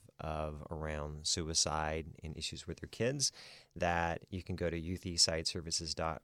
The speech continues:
org backslash prevent suicide, and we actually have a resource guide that you can download to learn more specifics.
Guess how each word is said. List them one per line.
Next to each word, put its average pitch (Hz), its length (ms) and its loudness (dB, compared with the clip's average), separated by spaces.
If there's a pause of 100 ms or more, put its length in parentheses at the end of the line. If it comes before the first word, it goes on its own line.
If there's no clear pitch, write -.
org 85 420 -2 (880)
backslash 82 640 0
prevent 82 380 0
suicide, 78 760 4 (400)
and 85 160 0
we 82 140 0
actually 82 260 2
have 80 140 0
a 78 40 0
resource - 520 0
guide 80 280 -4
that 80 100 -6
you 80 260 -2
can 73 500 -6
download 80 520 -4
to 85 100 -6
learn 76 200 -4
more 76 380 -4 (400)
specifics. - 800 2